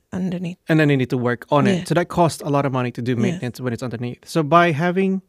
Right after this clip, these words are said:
Speaker 2: can we go back to the website? This
Speaker 1: Yeah.
Speaker 2: is, this is, um, um, groundbreaking technology. Well, groundbreaking
Speaker 1: <laughs> Breaking.
Speaker 2: technology for clean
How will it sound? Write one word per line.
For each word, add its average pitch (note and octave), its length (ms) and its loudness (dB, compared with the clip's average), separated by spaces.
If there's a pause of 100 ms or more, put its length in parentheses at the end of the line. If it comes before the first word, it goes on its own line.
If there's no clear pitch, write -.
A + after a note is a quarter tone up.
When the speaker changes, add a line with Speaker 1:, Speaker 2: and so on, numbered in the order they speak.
(100)
Speaker 2:
can E3+ 100 -2
we E3 80 0
go D#3 140 -2
back C3+ 220 -4
to C#3 100 -12
the - 60 -10
website? B2 480 -8 (160)
This D#3 180 -2
Speaker 1:
Yeah. - 80 4
Speaker 2:
is, D#3 180 -6 (100)
this D#3 320 -4
is, F3 360 -4 (380)
um, B2 560 -4 (1120)
um, B2+ 340 -6
groundbreaking C3 760 -4
technology. B2 720 -6
Well, D3+ 240 2 (320)
groundbreaking D#3 600 2
Speaker 1:
<laughs> - 20 -20
Breaking. C#3+ 560 0
Speaker 2:
technology C3+ 600 -2
for C3 260 -6
clean C3+ 840 -4